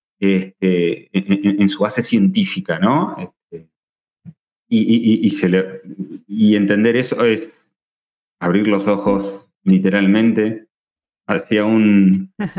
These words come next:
Speaker 2: Hacia otra
Speaker 1: hacia un mundo,
Speaker 2: dimensión. <laughs>
Speaker 1: hacia otra dimensión, eh, muy, muy interesante.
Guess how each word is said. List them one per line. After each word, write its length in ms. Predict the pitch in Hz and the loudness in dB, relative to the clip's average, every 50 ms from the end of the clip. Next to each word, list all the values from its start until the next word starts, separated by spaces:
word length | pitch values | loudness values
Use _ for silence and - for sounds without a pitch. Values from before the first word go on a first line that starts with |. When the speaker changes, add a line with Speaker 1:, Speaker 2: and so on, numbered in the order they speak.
| - - 165 | -12 -8 -8
Speaker 2:
Hacia 200 | - - - - | -6 -6 -6 -6
otra 160 | - - - | -6 -4 -2
Speaker 1:
hacia 140 | - - - | -2 0 0
un 120 | - 107 | 2 2
mundo, 260 | 107 117 120 - 220 107 | 4 4 4 4 2 0
Speaker 2:
dimensión. 320 | - - - - - - - | 0 -4 -6 -6 -8 -6 -6
<laughs> 160 | - 120 - | -8 -8 -6
Speaker 1:
hacia 240 | - - - - 120 | -4 -6 -2 -2 -2
otra 240 | 120 123 127 120 117 | 0 0 0 0 0
dimensión, 920 | 117 110 107 107 104 104 101 - - 117 117 117 120 117 110 101 98 95 92 | 0 2 2 2 2 0 0 0 0 0 0 2 2 2 2 2 2 2 2
eh, 460 | 95 95 92 90 87 87 87 87 90 95 _ _ _ _ _ _ _ _ _ _ _ _ _ _ _ _ | 2 2 2 2 0 -2 -2 -4 -6 -10 _ _ _ _ _ _ _ _ _ _ _ _ _ _ _ _
muy, 240 | 90 92 95 98 95 | 2 4 4 6 6
muy 200 | 95 101 107 104 | 4 4 4 2
interesante. 760 | 98 92 95 92 92 - 92 82 80 80 78 - 78 76 | 2 2 0 -2 -4 -4 -4 -4 -4 -4 -4 -6 -8 -10